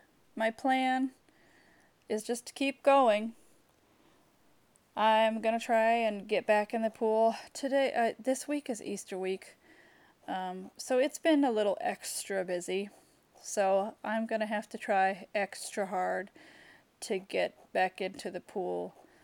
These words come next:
with all the holiday shenanigans. So,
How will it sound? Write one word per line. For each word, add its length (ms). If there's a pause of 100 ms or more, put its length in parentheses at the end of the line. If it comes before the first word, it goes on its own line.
(400)
with 280
all 220
the 100
holiday 840
shenanigans. 1200 (520)
So, 580